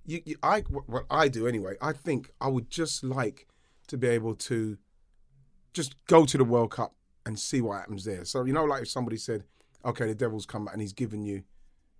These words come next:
you, you have to give you, you have to sell your soul, but you can go to the World Cup and you can, you can win the World Cup," it wouldn't be the same.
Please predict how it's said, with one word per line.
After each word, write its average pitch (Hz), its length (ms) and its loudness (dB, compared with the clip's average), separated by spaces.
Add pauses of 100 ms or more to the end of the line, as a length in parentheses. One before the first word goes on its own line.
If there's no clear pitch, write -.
(140)
you, 127 180 -6
you 127 140 2
have 131 140 0
to 131 80 -4
give 123 120 2
you, 120 160 -2
you 127 100 4
have 143 100 -2
to - 80 -4
sell 143 200 6
your 120 120 4
soul, 104 420 -2 (360)
but 117 120 -8
you 113 100 -2
can 107 260 -6 (200)
go 120 160 2
to 113 120 -4
the 110 60 0
World 107 300 -2
Cup - 280 -8
and 92 180 -8 (280)
you 127 100 -4
can, 107 260 -4 (260)
you 127 100 -4
can 120 160 -2
win 139 180 6
the 123 60 4
World 117 200 0
Cup," 139 140 -4
it 131 280 -4
wouldn't 131 180 0
be 123 60 -2
the 117 80 -2
same. 117 360 -4